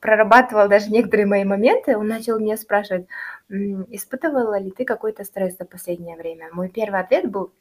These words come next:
<clears throat> "К-, да нет, типа, у меня никто не умер, всё нормально, стресса не было".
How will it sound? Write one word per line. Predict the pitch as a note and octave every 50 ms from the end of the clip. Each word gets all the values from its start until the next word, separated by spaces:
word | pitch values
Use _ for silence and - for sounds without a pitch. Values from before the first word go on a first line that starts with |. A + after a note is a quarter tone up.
| _
<clears throat> | - A3 G3+ -
"К-, | - - - _ -
да | F3+ F3+ F3
нет, | F3+ F3+ A3 C#4+ F4 G4+ G4+ - _ _ _
типа, | - _ _ - F#3
у | F#3
меня | G3 G3+ G3 F#3+
никто | F#3+ F#3+ - - F#3+
не | F#3 F3+ F#3
умер, | A3 C4+ D#4+ F4 F4+ F4+
всё | - - G#3 G3
нормально, | F#3 F3+ F3+ F3+ A3 C#4 G4+ G4+ F4 C4
стресса | - - G3+ G3+ G#3+ - - A3+
не | A#3 C4 C#4+
было". | B3+ G3 D#3+ -